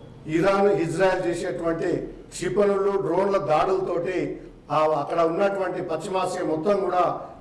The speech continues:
వణుకు పుట్టేలాగా ఉంది. ఎందుకంటే ఇది భే-, భీకరమైనటువంటి యుద్ధ వాతావరణాన్ని నెలకొల్పినటువంటి సందర్భం ఇక్కడ గమనిస్తున్నాం.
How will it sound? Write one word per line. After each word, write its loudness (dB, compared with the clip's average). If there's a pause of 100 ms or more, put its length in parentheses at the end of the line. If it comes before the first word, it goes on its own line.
వణుకు 0
పుట్టేలాగా 0
ఉంది. 0 (120)
ఎందుకంటే 0
ఇది -2
భే-, 2
భీకరమైనటువంటి 0 (180)
యుద్ధ 0
వాతావరణాన్ని 2
నెలకొల్పినటువంటి -2
సందర్భం 0
ఇక్కడ -2
గమనిస్తున్నాం. 0